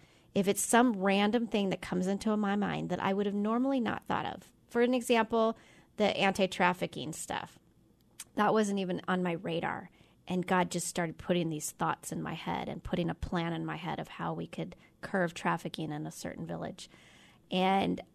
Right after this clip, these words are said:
you know, here in America, it's usually praying for somebody or taking action of some sort,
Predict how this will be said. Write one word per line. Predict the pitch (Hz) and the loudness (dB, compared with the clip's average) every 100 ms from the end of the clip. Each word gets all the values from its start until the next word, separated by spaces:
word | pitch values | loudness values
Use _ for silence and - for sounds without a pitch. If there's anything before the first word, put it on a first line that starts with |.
| _ _ | _ _
you | 220 | 2
know, | 196 185 | 4 4
here | 180 214 | 4 4
in | 190 | 6
America, | 180 180 180 196 | 6 4 4 4
it's | 180 180 220 | 4 4 4
usually | 240 269 - 202 185 175 175 | 6 6 4 4 4 2 -2
praying | - - 202 185 190 | -14 0 4 4 2
for | - 190 | -2 -4
somebody | - 190 185 190 180 | 0 0 2 2 2
or | - 175 | 0 -2
taking | - 185 214 - | -2 -4 -4 -6
action | 165 160 - 190 165 | -6 -4 -4 -2 -2
of | 160 | -4
some | - - 170 | -6 -4 -2
sort, | 180 - 180 156 156 - | -4 -4 -2 -2 -4 -8